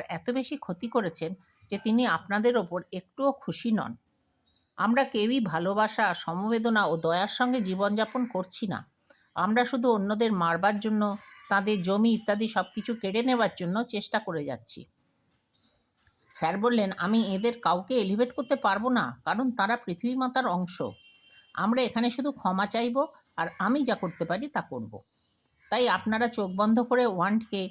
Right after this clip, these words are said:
আজ্ঞাচক্রের সামনে ধরুন আর বলুন, 'পৃথিবী মাতা, মানব জাতিকে তার করা সমস্ত অন্যায় কাজের জন্য ক্ষমা করুন,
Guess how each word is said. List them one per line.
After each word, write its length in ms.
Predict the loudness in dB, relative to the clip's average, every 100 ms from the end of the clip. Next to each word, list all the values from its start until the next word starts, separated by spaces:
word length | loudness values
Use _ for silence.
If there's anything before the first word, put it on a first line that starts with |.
| -6
আজ্ঞাচক্রের 640 | -4 -2 -2 0 -2 -2 -4
সামনে 320 | -2 -2 -2
ধরুন 400 | -2 -2 -2 -6 -12 _ _
আর 160 | -2
বলুন, 400 | 0 0 0 -2 -6 _ _ -8
'পৃথিবী 400 | -6 -2 2 2
মাতা, 440 | 2 2 -2 -4 _ -6
মানব 300 | -2 0 2
জাতিকে 360 | 0 -2 -4
তার 300 | -2 0 0
করা 240 | 0 0 0
সমস্ত 440 | -2 0 0 0
অন্যায় 340 | 0 0 -2 0
কাজের 340 | -2 -2 -4
জন্য 280 | -2 -2 -2
ক্ষমা 320 | -4 -2 -2
করুন, 320 | -2 -6 -8